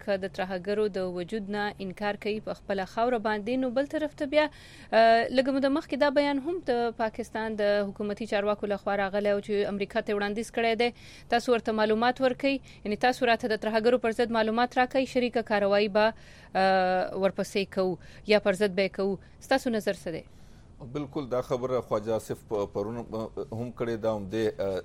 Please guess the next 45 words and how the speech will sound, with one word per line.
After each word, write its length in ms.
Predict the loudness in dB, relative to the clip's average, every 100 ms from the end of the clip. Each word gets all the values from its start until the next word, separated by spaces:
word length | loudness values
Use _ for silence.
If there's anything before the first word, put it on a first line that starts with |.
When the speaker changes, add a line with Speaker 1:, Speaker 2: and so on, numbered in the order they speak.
| -4 -4
Speaker 2:
امبیسډر 580 | -2 -2 -2 -4 -4 -4
ډیوډ 240 | -4 -4 -4 -2
هیل 200 | -2 -2
په 80 | -6
جو-، 340 | -6 -6 -6 -4
جواب 220 | 0 0 -2
کې 60 |
ده 140 | -8 -6
ویلي 280 | -4 -4 -4
دي 140 | -6
چې 80 | -6
واحد 460 | -2 -2 -2 -4 0
لار 240 | 2 2
ده 180 | 0 -8 -10
چې 60 | -12
کومه 280 | -8 -6 -2
ده، 260 | -2 -2 -4 -20 -20 -4 -2
هغه 200 | 0 0
د 220 | -2 -2
پاکستان 760 | -4 -4 -12 -6 -4 -2 -4 -12 -20 -14 -4
او 100 | -4
د 80 | -2
امریکې 460 | -4 -4 -6 -4 -4 -2
منځ 160 | -4 -6 -8
کې 100 | -8 -6
چې 80 | 0 2
دا 80 | 2
ثابته 460 | 2 0 -2 -4
شي 200 | -4 -8
چې 280 | -6 -6 -4
واقعي 400 | -4 -4 -2 -4
ترهګرۍ 580 | -2 -4 -4 -2 -2 -2
کې 80 | -6 -8
څوک 180 | -8 -8
مخلصه 460 | -8 -8 -6 -6
دی، 220 | -4 -4 -4 -10 -20 -8
نو 100 | -2
هغه 140 | 0
یوه 140 | 2 4
لار 220 | 4 4
دا 220 | 4 4
ده 140 | 4 -2
چې 140 | -2 -4
امریکا 260 | -4 -2 -2
موږ 180 | -4